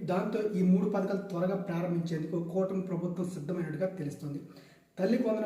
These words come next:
పథకంలో భాగంగా ఇంట్లో ఎంతమంది పిల్లలు చదువుతుంటే అంతమందికి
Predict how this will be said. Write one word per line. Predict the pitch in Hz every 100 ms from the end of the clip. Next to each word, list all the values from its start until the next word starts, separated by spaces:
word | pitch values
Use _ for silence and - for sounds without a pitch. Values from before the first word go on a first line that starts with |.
| -
పథకంలో | 170 180 190 185
భాగంగా | 147 143 147 165 - -
ఇంట్లో | 220 214 233 156 165
ఎంతమంది | 185 190 196 202 196
పిల్లలు | 180 180 185 175
చదువుతుంటే | 160 156 156 180 - - 160
అంతమందికి | 196 180 180 -